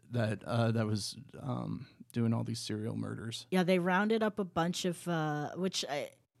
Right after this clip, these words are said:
Speaker 2: a transvestite is a, is a cross-dresser, not to be confused with a
Speaker 1: Yes.
Speaker 2: transgender person
Speaker 1: Yes.
Speaker 2: who is a person who lives as,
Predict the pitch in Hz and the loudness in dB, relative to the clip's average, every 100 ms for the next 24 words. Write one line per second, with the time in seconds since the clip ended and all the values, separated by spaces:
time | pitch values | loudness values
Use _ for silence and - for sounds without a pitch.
0 | - 160 - 208 185 180 185 185 175 170 | -8 -8 -4 -2 0 2 2 4 2 2
1 | 156 165 151 147 143 139 - 156 151 147 | 0 0 2 2 0 -4 -6 -6 -6 -6
2 | - 143 147 - 165 147 - 143 139 139 | -2 0 0 -4 -2 -2 -2 -2 -2 -4
3 | - 135 135 135 131 139 135 117 107 - | -6 -6 -4 -4 -4 -4 2 4 4 2
4 | 131 131 - 139 127 - 226 214 202 175 | -4 -4 -4 -4 -4 4 4 4 2 0
5 | 165 123 - 175 170 160 156 135 147 143 | 4 4 4 4 6 6 2 0 0 0
6 | 143 147 135 135 - - 131 127 - - | -2 -2 -4 -6 -8 -8 -6 -6 -8 -10